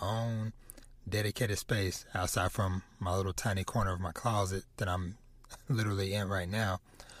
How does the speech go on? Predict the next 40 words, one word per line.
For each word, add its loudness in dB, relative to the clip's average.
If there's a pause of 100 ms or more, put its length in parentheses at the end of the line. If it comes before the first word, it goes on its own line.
(320)
But 4
I, 4
I 6
would 4
love 4
to 4
have, 4
like, 2
my 2
own 0
dedicated 0
space 2 (1160)
to 0
where 4
it's, 2
you 0
know 2
what, 0 (220)
whenever 0
I 4
want 2
to -2
record, 0 (260)
I'm -2
kinda -2
isolated 0
from -2
everybody 2
else. 0 (500)
I -2
ain't -2
worried 2
about 2 (140)
nobody 0
running 0 (160)
through 0
or 0
walking 0
by 2
me -4